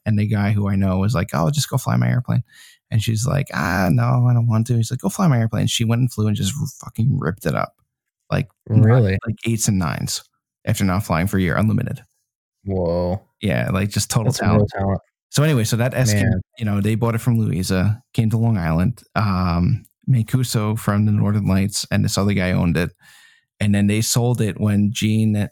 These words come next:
Speaker 1: Gene Susi and Rocky Hill had that taxi accident, apparently, which I, I really don't know a lot about that. And then Rocky
Speaker 2: Oh,
Speaker 1: Hill
Speaker 2: yeah.
Speaker 1: got that S. And then, you know, eventually it made its way into where it is now with, uh,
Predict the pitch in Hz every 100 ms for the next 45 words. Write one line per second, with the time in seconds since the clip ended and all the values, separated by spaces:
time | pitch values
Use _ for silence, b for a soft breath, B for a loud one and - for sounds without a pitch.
0 | - 113 110 117 - 107 104 104 98 92
1 | 98 110 101 95 92 - 101 120 98 85
2 | - 92 92 90 - 85 95 104 107 98
3 | 98 _ - 110 123 117 101 - 95 98
4 | - 82 87 90 95 - b b b -
5 | 110 107 104 104 110 120 117 110 - 92
6 | 87 - 87 120 - - _ 110 107 101
7 | 95 95 - _ _ _ _ _ _ 127
8 | 113 98 104 101 98 92 98 127 101 98
9 | 101 101 92 98 90 90 101 98 90 87
10 | - 90 82 85 85 76